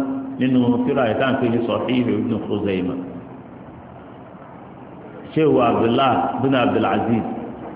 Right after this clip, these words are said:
eh, bin Hamadan, tó ṣe Tafsirul Aqeedah, ó ní isnadu rẹ̀ wà hasan. Ìyẹn pé ọ̀nà tí ń gbà wá, ọ̀nà tó ṣe é ṣiṣẹ́ rí ni. Hadith tó mi tó wá ní Sahih Muslim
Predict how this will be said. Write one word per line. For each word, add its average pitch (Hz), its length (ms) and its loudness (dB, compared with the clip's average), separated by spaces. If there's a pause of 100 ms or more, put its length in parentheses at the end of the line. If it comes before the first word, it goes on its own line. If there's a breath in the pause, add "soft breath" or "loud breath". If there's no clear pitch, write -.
(1200)
eh, 107 260 2
bin 135 200 4
Hamadan, 120 580 4 (520)
tó - 140 -2
ṣe 123 120 2
Tafsirul 120 520 2
Aqeedah, 123 580 2
ó 127 120 0
ní 139 180 4
isnadu 113 460 2
rẹ̀ 107 140 4
wà 107 160 4
hasan. 104 340 0 (920)
Ìyẹn 107 220 0
pé 110 100 2
ọ̀nà 107 180 4
tí 110 140 2
ń 135 120 2
gbà 131 120 4
wá, 101 160 4
ọ̀nà 95 240 0
tó 104 100 -2
ṣe 104 120 2
é 101 60 2
ṣiṣẹ́ 90 300 -2
rí 87 140 -2
ni. 82 120 -4 (1800)
Hadith 165 440 4
tó 202 160 6
mi 185 180 6
tó 170 120 6
wá 175 220 6
ní 175 140 4
Sahih 160 300 4
Muslim 160 400 4